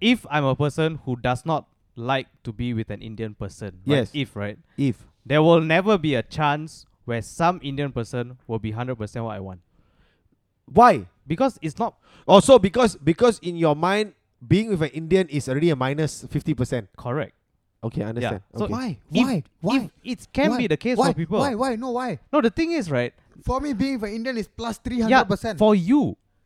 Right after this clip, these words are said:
Speaker 1: Still, when it comes to being with somebody, just like every other preferences or hobby someone has, it is based on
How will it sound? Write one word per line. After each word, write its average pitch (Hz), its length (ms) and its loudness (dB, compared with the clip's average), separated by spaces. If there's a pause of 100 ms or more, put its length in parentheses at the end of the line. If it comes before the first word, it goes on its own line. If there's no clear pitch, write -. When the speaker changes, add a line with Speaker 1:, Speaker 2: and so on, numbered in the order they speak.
(440)
Speaker 1:
Still, 294 480 0
when 156 180 2
it 185 100 -2
comes 254 260 0
to 143 100 -2
being 160 260 -2
with 123 100 -4
somebody, 113 440 -8
just 196 340 -2
like 117 260 -4
every 147 340 -6
other 131 220 -4
preferences 139 600 -6
or 104 60 -2
hobby 127 320 -6
someone 113 420 -8
has, 117 580 -8 (300)
it 151 120 -6
is 147 140 -4
based 160 340 -2
on 120 120 -6